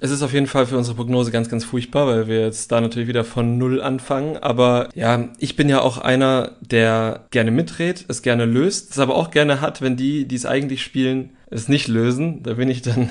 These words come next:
<laughs> ein bisschen sadistisch eingestellt und von daher hilft das natürlich nur.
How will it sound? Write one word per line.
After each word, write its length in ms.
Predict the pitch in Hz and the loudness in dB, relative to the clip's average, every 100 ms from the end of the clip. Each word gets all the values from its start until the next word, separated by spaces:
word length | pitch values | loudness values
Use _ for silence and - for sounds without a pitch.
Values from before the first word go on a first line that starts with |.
| - | -6
<laughs> 220 | - _ 113 | -20 _ -8
ein 40 | |
bisschen 240 | 120 120 | -4 0
sadistisch 460 | 113 117 131 - 135 | 0 0 0 -2 -2
eingestellt 680 | 143 131 131 - 139 147 143 | 0 0 -2 0 0 0 -2
und 160 | 120 | -6
von 140 | 123 123 | -4 -2
daher 600 | 127 135 131 131 165 - - - | 0 0 0 0 -2 -8 -10 0
hilft 280 | 214 - 131 | 0 2 -2
das 120 | 117 | -4
natürlich 320 | 110 113 113 | -4 -4 -4
nur. 180 | 117 | -4